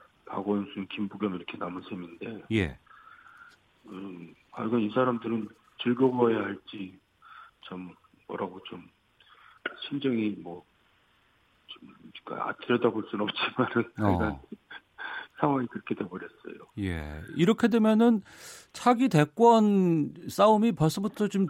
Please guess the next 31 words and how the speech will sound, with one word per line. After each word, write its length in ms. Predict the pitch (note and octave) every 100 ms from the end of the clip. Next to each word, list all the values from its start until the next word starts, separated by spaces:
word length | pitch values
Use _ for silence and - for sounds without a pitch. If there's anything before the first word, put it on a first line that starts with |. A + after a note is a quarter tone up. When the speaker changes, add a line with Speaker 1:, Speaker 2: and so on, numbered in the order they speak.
| -
Speaker 2:
들어갔다라고 800 | - G#3 B2+ - A3 A3 A3 D#3+
이해를 300 | C#3+ E3+ F#3+
해도 120 | G3+
될까요, 500 | E3+ E3+ - A#2 F3
이제? 280 | F3 B2+ F#3+ B3+ - - - - -
Speaker 1:
아니, 200 | F#2+ G#2
이런 220 | B2 C#3+ C#3
상황에서 440 | C#3+ B2+ A2 A#2+
대권 360 | - G#2 - B2
싸움을 300 | A2 A2+ A2
하면 160 | C#3 C#3+
되겠어요. 640 | A2 A2 - C3 G2+ A2
근데 340 | A#2 A2 B2+ - _ - - - -
하여간 300 | C3+ C#3 C#3+
좁혀진 440 | - - F3 F3
거고요. 540 | D3+ A#2+ - G#2+ E3 C3
Speaker 2:
예. 260 | A2+ F2+ C2+ - - - _ _ _ _ _ _ _
Speaker 1:
제가 220 | - B2+ E3
볼 140 | D#3+
때는 340 | - E3 E3+ D#3
지금, 200 | D3+ D#3+ - - _ _ _ _ _ - _ - - -
지금 300 | A#2+ C3+ C3+
이런 220 | A#2+ C3+
상황에서 340 | C3+ B2+ A2+ -
대권에 580 | - A2+ - C#3 B2+ A#2+
대한 180 | - G#2+ A2
전망을 380 | A#2+ A#2+ A#2
하는 160 | B2 B2+
게 80 | B2
맞는지 420 | G2+ G2 A2 A2
모르겠지만, 720 | B2 A#2+ B2 - - A2+ B2+